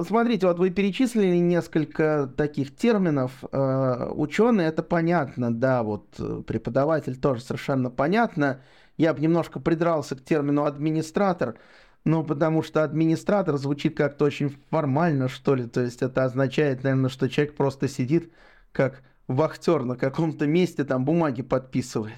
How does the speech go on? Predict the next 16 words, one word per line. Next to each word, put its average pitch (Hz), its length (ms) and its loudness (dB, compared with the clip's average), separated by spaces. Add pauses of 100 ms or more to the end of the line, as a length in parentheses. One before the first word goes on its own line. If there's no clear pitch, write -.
(140)
Я 143 160 4
вот 170 160 -2
только 185 180 2
что - 180 0
подписывал 185 640 0
довольно 139 300 -2
большую 151 460 0
кипу 135 300 -4
бумаг, 165 440 2
мне 135 240 2
еще 135 200 0
предстоит 160 600 -2
ее 139 140 2
завершать, 143 580 0
не 160 120 2
успел 170 560 2